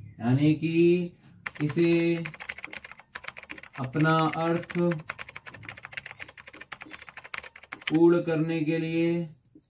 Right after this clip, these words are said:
करने के लिए object नहीं चाहिए होता है, नहीं चाहिए होता है। ठीक, object यानी कि जो हमारा कर्मक होता है,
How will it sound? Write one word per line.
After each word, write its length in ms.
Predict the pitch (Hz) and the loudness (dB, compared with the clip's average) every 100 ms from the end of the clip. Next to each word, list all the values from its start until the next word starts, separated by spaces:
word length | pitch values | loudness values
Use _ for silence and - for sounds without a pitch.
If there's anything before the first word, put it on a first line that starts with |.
| _ _ _ - _ _ _ _ _ _ _ _ - - | _ _ _ -20 _ _ _ _ _ _ _ _ -14 -2
करने 220 | 135 151 | 2 2
के 120 | 170 | 4
लिए 240 | 175 147 151 _ _ _ - _ _ _ _ _ _ _ _ _ _ _ _ - | 4 4 2 _ _ _ -20 _ _ _ _ _ _ _ _ _ _ _ _ -6
object 400 | 135 127 156 - 160 - _ - - _ _ _ _ _ - | -4 0 0 0 -6 -8 _ -20 -20 _ _ _ _ _ 0
नहीं 320 | 127 143 151 | 2 4 2
चाहिए 360 | 135 127 135 | 4 2 2
होता 260 | 131 107 104 | 0 -6 -4
है, 180 | 120 110 _ _ _ _ - _ _ _ _ - | -4 -4 _ _ _ _ -20 _ _ _ _ -4
नहीं 400 | 113 135 143 135 - - | 0 0 -2 -6 -8 -2
चाहिए 400 | 135 151 127 123 - _ _ _ - - - | 2 4 4 2 -2 _ _ _ -20 -20 -16
होता 320 | 101 98 90 120 | -12 -12 -12 -6
है। 80 | 120 - _ _ _ _ _ _ _ _ _ _ _ _ _ _ _ - | -6 -8 _ _ _ _ _ _ _ _ _ _ _ _ _ _ _ -2
ठीक, 260 | 165 180 - - | -2 -2 -6 -6
object 440 | 123 120 117 151 147 | 0 0 2 0 2
यानी 320 | 135 143 135 | 0 0 -2
कि 200 | 139 185 | 0 2
जो 100 | 180 | 2
हमारा 220 | 160 156 165 | 4 2 2
कर्मक 420 | 165 160 165 147 | 4 4 4 2
होता 340 | 131 123 120 | 0 0 -2
है, 300 | 107 98 107 | -4 -8 -8